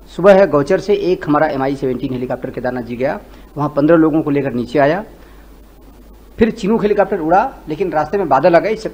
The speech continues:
कारण लौटना पड़ा उसको। अभी वर्तमान में बादल छाए हुए हैं केदारनाथ जी में, इसलिए हेली रेस्क्यू हमारा जो चिनूक और एम आई सेवनटीन का था वो बाधित हुआ है। जो ही मौसम खुलता है हम उसको कार्रवाई करेंगे।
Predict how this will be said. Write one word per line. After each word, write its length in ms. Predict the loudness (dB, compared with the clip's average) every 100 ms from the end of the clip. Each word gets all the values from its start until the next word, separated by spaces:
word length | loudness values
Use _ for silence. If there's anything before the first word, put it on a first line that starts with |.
| -8
कारण 400 | -8 -2 0 0
लौटना 320 | 2 0 0
पड़ा 180 | 0 0
उसको। 300 | 0 -6 -10 -12 -20 -10
अभी 140 | -4 2
वर्तमान 380 | 2 4 4 4
में 160 | 2
बादल 260 | 4 4 4
छाए 220 | 2 2
हुए 160 | 2 0
हैं 160 | -4 -4
केदारनाथ 300 | -2 0 -2
जी 120 | -4
में, 160 | -8 -10 -18 -20 -14
इसलिए 460 | -10 0 0 0 -8
हेली 260 | -6 0 0
रेस्क्यू 280 | 0 -2
हमारा 180 | 0 0
जो 140 | 0 -6
चिनूक 340 | -4 -4 -2
और 120 | -2
एम 120 | -2
आई 100 | -4
सेवनटीन 360 | -2 -4 -2 -4
का 80 | -2
था 80 | -4
वो 140 | -4
बाधित 340 | -4 -6 -6
हुआ 140 | -2 -2
है। 160 | -2 -8 -18 -20 -20 -20 -8
जो 140 | 4
ही 80 | 6
मौसम 280 | 8 4 0
खुलता 260 | -4 -2 -2
है 180 | -2 -6
हम 100 | -6
उसको 200 | -6 -6
कार्रवाई 320 | -2 0 0
करेंगे। 360 | -2 -4 -4 -8